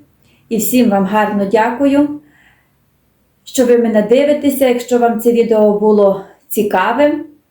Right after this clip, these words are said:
і воно вам сподобалося, ставте лайки, підписуйтесь на канал,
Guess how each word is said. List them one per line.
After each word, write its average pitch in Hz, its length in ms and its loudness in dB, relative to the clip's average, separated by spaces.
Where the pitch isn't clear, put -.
і 226 80 0
воно 226 220 2
вам 202 200 0
сподобалося, 254 920 0
ставте 202 480 -2
лайки, 262 640 -2
підписуйтесь 208 720 -2
на 185 160 -2
канал, 214 460 0